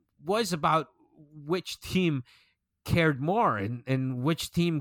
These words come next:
came out more ser-, took it more seriously than the other one. So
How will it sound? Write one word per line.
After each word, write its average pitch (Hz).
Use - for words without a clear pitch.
came 156
out 147
more 170
ser-, 165
took 226
it 170
more 151
seriously 156
than 120
the 117
other 285
one. 110
So 139